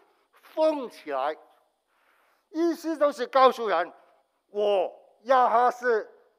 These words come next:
永不进神的殿。当时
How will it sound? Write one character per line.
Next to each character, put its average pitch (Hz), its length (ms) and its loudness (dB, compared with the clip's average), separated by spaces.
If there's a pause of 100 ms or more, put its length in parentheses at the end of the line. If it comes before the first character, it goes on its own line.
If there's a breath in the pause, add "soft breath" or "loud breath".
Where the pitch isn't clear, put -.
永 196 360 -2
不 311 200 -2
进 311 360 -2
神 190 340 -4
的 262 80 4
殿。 262 320 6 (2000)
当 208 380 0
时 160 440 -4